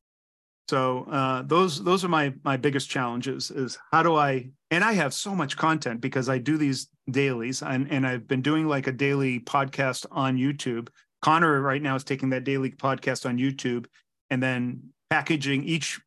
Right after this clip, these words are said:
podcast up into, like, three separate, uh, additional videos that have, that are very targeted on, on what they say and, you know, really condensing them down so they're really content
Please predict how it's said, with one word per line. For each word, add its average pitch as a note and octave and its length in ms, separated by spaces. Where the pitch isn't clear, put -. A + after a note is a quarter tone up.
podcast D3+ 460
up B2+ 140
into, C3 200
like, B2 200
three C#3+ 260
separate, C#3 380
uh, B2 260
additional C3+ 520
videos A#2+ 580
that B2 220
have, B2 380
that C3 100
are A#2+ 40
very C#3 240
targeted C3+ 480
on, A#2+ 280
on C#3 100
what C3 120
they B2+ 100
say B2 380
and, G#2+ 140
you B2+ 80
know, A2+ 100
really D3 480
condensing D3+ 460
them B2 140
down C3 300
so C3 100
they're A#2+ 260
really C#3+ 220
content C3+ 580